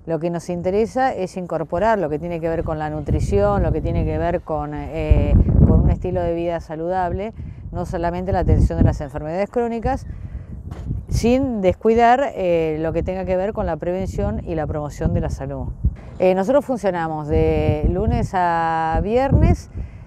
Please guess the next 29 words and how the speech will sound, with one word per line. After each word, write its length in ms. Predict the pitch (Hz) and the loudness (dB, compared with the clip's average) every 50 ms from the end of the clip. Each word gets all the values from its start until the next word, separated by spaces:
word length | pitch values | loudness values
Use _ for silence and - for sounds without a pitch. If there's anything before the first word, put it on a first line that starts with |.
| - - | -14 -8
de 360 | 156 151 170 170 170 170 180 | -4 0 2 4 4 4 4
ocho 280 | 196 220 220 - 240 | 4 4 2 0 0
de 80 | 226 220 | 0 0
la 140 | 220 214 214 | 0 0 0
mañana 580 | 220 226 - 254 262 262 262 - - 320 - - - - - - - - - | 2 2 2 4 4 4 2 2 2 0 0 0 -2 -2 -2 -4 -4 -4 0
hasta 540 | - 180 185 196 - - - 262 285 285 - - | 2 2 2 2 2 2 2 2 2 2 0 -2
las, 480 | - 160 160 165 165 180 208 214 - - 180 | -2 -2 -2 0 0 0 0 0 -2 -4 -4
eh, 380 | 175 165 160 160 160 160 160 160 | -2 0 0 0 2 2 0 0
seis 360 | - - - - 185 185 185 | -2 -4 -4 -2 0 0 0
de 60 | 185 | 0
la 120 | 170 160 147 | 0 0 -2
tarde. 420 | - 135 127 127 120 - - - - - - - - - - - - - - - - - - - - - | -2 -2 -4 -2 -2 -2 -2 -2 -2 -4 -4 -4 -4 -4 -6 -8 -8 -6 -4 -4 -4 -4 -6 -10 -8 -6
Este, 460 | 170 165 156 147 - - 165 160 151 147 156 156 147 - - - - | -4 -4 -4 -4 -6 -6 -6 -6 -6 -6 -8 -10 -12 -12 -14 -8 -4
todos 340 | - 185 196 220 247 240 - | 0 0 2 2 0 0 0
tenemos 360 | - 185 180 180 175 - - | -2 -2 -2 -2 -6 -6 -6
una 200 | 175 170 170 160 | -6 -6 -6 -6
cierta 320 | - - 190 185 185 190 | -4 -2 -2 -2 0 -2
cantidad 320 | 175 180 170 160 175 180 180 | -2 -4 -2 0 0 2 4
de 140 | 180 175 | 4 2
gente 640 | - - 190 190 190 185 185 180 180 170 165 165 160 160 | 2 0 -2 -2 -2 0 2 2 2 4 2 2 0 0
para, 840 | 160 156 156 151 151 151 151 147 147 147 147 143 143 143 147 143 143 - | -2 0 0 2 2 2 2 0 0 0 0 0 0 0 -2 -2 -4 -4
para 180 | - 160 156 151 | -4 -2 -2 -2
atender, 640 | 151 147 165 170 180 190 202 214 220 240 277 330 330 - - - - - - | -2 -2 -4 -2 0 2 4 6 6 6 4 2 -2 -8 -14 -20 -18 -14 -8
o 240 | - 143 139 135 - | -4 -4 -4 -4 -2
cada 240 | - 151 151 151 | -2 -2 -2 -2
uno 160 | 156 165 170 156 | -2 -2 -2 -2
tiene 220 | 156 151 147 151 | -2 -2 -4 -4
sus 520 | - - 156 143 143 143 143 139 135 123 | -4 -4 -4 -4 -4 -4 -4 -6 -6 -8
tareas, 560 | - - 151 156 185 208 214 226 262 277 - | -8 -6 -4 -2 0 2 2 4 2 2 0